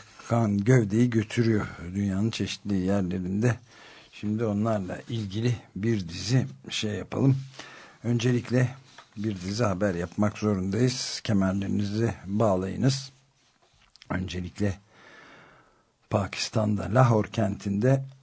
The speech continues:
<clears throat> meydana gelen büyük bir intihar saldırısında ilk belirlemelere göre altmış beş kişi öldü. En az altmış beş ölü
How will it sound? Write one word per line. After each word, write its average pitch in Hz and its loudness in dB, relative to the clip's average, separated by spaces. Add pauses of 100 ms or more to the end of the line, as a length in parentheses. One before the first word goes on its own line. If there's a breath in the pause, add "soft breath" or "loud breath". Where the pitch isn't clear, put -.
<clears throat> 247 12 (160)
meydana 107 4
gelen 101 2
büyük 110 -2
bir 107 0
intihar 98 2
saldırısında 87 -2 (880 loud breath)
ilk 139 4
belirlemelere 98 2
göre 117 2
altmış - -4
beş 127 6
kişi - -2
öldü. 87 -2
En 139 8
az 131 8
altmış - -4
beş - -4
ölü 110 2